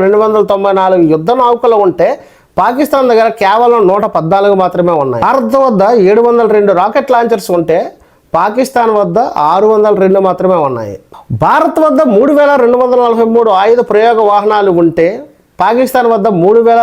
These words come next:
రెండు వందల ముప్పై ఎనిమిది మాత్రమే ఉన్నాయి. వీటిని టౌడ్ ఆర్టిలరీ అంటారు. భారతదేశం వద్ద నాలుగు వేల ఆరు వందల పద్నాలుగు యుద్ధ ట్యాంకులు ఉంటే పాకిస్తాన్ వద్ద మూడు వేల ఏడు వందల నలభై రెండు మాత్రమే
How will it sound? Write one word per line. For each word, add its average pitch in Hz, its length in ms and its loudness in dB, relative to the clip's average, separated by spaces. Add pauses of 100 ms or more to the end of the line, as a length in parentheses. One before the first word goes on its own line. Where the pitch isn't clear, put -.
రెండు 180 180 0
వందల 202 200 0
ముప్పై 180 320 -2
ఎనిమిది 180 220 2
మాత్రమే 165 380 -2
ఉన్నాయి. 127 600 -4
వీటిని 170 400 0 (120)
టౌడ్ 214 360 0
ఆర్టిలరీ 190 380 -2
అంటారు. 147 440 -2 (200)
భారతదేశం 269 600 0
వద్ద 240 180 0
నాలుగు 240 360 2
వేల 247 160 2
ఆరు 208 300 2
వందల 220 280 2
పద్నాలుగు 175 720 0 (140)
యుద్ధ 156 160 -2
ట్యాంకులు 208 480 0
ఉంటే 143 200 -2 (240)
పాకిస్తాన్ 233 460 -2
వద్ద 190 260 -2 (220)
మూడు 202 180 2
వేల 214 220 2 (240)
ఏడు - 100 2
వందల 196 320 0
నలభై 170 220 0
రెండు 165 180 0
మాత్రమే 156 360 -2